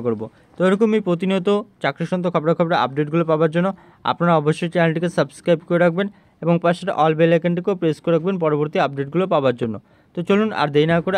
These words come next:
আজকের এই নতুন ভিডিওটি শুরু করা যাক। তো বন্ধুরা, এবার কিন্তু আপনারা on স্ক্রিনে সেই অফিসিয়াল নোটিফিকেশনটি দেখতেই পাচ্ছেন। সবার উপরে বলে দিয়েছে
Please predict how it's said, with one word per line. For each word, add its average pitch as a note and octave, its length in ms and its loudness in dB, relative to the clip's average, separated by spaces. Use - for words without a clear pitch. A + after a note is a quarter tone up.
আজকের D3+ 320 -4
এই D3 100 0
নতুন C#3+ 180 -2
ভিডিওটি F#3 340 0
শুরু D#3 160 0
করা B2 180 2
যাক। G2+ 160 -4
তো G3 120 0
বন্ধুরা, G#3+ 300 2
এবার F#3 200 0
কিন্তু G3 240 0
আপনারা F3 240 0
on D#3 160 0
স্ক্রিনে F#3 220 2
সেই F3+ 140 2
অফিসিয়াল D#3+ 360 -2
নোটিফিকেশনটি E3 500 0
দেখতেই D#3 300 0
পাচ্ছেন। F3 300 0
সবার D#3 260 0
উপরে E3+ 240 0
বলে E3+ 140 4
দিয়েছে F3 200 0